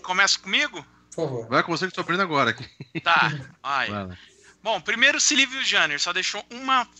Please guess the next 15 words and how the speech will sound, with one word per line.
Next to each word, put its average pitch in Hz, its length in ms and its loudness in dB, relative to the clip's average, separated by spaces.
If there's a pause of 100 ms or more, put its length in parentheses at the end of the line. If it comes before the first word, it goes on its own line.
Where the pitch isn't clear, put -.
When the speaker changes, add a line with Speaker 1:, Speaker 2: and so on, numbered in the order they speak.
(120)
Speaker 1:
uma 220 220 2
linha. 156 480 0
Speaker 2:
Grande 262 300 0
Speaker 1:
Ele - 80 2
Speaker 2:
Silvio. 147 80 0
Speaker 1:
colocou 190 320 0
assim, 165 360 2 (1120)
"Pior 240 420 4
que - 180 -6
gosto 214 440 2
desse 208 280 0
filme, 180 380 -12
apesar 180 440 0
dos - 200 0
pesares." 170 1120 -2